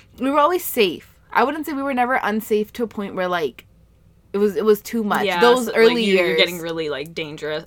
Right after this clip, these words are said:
Speaker 2: or not dangerous, but, like, really scared or
Speaker 1: Yeah,
Speaker 2: something
Speaker 1: and,
Speaker 2: happened
Speaker 1: like,
Speaker 2: like that.
Speaker 1: and I feel like we wouldn't do it irresponsibly so much. And I don't think we still do. Like, we know when we,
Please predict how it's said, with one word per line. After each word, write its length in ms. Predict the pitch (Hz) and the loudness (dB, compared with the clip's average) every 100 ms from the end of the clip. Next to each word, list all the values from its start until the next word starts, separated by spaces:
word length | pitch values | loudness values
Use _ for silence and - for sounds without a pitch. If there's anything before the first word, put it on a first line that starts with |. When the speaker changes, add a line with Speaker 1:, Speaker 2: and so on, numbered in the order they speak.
| 196 | 0
Speaker 2:
or 120 | 220 | 2
not 180 | 233 190 | 2 0
dangerous, 240 | 170 190 | -4 -8
but, 140 | - 156 | -6 -6
like, 160 | 156 | -6
really 280 | 180 190 196 | -6 -6 -6
scared 580 | 196 - 185 160 90 - | -8 -8 -4 -4 -6 -4
or 40 | |
Speaker 1:
Yeah, 280 | 233 233 214 | 2 6 6
Speaker 2:
something 100 | 165 | 4
Speaker 1:
and, 80 | - | 0
Speaker 2:
happened 140 | 226 233 | 0 0
Speaker 1:
like, 140 | 214 | -2
Speaker 2:
like 100 | - | -4
that. 300 | - - - - | -10 -10 -8 -4
Speaker 1:
and 100 | 247 | -2
I 60 | 254 | -2
feel 160 | 277 | -2
like 100 | 277 | -2
we 120 | 269 | -2
wouldn't 380 | 262 262 285 208 | -4 -2 -4 -4
do 140 | 214 233 | -4 0
it 60 | |
irresponsibly 920 | 208 220 214 208 196 196 202 208 196 180 | 0 0 -2 -4 -2 -4 -2 -2 -2 -4
so 240 | - 190 | -4 -4
much. 260 | 180 170 214 | -4 -6 -6
And 140 | 240 | -8
I 200 | 277 - | -6 -2
don't 180 | 339 415 | -2 -2
think 140 | 415 330 | -4 -8
we 60 | |
still 260 | 294 294 294 | -8 -6 -2
do. 160 | 226 185 | 0 0
Like, 180 | 180 196 | 0 0
we 140 | 226 | -2
know 260 | 208 202 226 | 0 0 0
when 160 | 247 | 0
we, 300 | 226 220 202 | 0 -2 -6